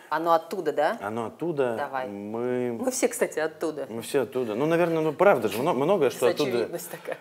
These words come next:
Speaker 2: много же, что именно из детства у нас идет.
Speaker 1: Конечно.
Speaker 2: М, м, люди, кто чего-то, например, в детстве недополучил, потом пытаются во взрослой жизни это вот там
Speaker 1: А что
Speaker 2: как-то
Speaker 1: ты недополучил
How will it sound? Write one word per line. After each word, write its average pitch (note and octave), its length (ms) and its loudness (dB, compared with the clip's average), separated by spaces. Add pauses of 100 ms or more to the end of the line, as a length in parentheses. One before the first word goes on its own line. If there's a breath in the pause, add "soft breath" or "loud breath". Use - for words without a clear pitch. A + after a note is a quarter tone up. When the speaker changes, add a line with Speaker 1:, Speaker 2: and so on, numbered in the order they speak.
Speaker 2:
много D#3+ 260 0
же, B2 140 -2
что A#2+ 340 2
именно A#2+ 380 -2
из A#2 80 -4
детства B2+ 260 -4
у G#2+ 60 -2
нас G#2+ 180 -4
идет. C#3+ 300 0 (120)
Speaker 1:
Конечно. D3+ 520 -6
Speaker 2:
М, G2+ 80 -8 (320)
м, E2+ 60 -14 (120)
люди, A#2 280 -6
кто A#2 400 -4
чего-то, A2+ 440 -4
например, F#2 340 -6
в F2 80 -14
детстве G2 340 -8
недополучил, G2+ 580 -4
потом B2+ 320 -4
пытаются G#2 400 -6
во E2 180 -8
взрослой F2 380 -8
жизни F2+ 300 -10
это D#2+ 160 -12
вот D2+ 160 -10
там D#3 100 -10
Speaker 1:
А E3 40 -10
что D#3 100 -12
Speaker 2:
как-то E3+ 160 -10
Speaker 1:
ты D3+ 60 -14
недополучил C3 640 -16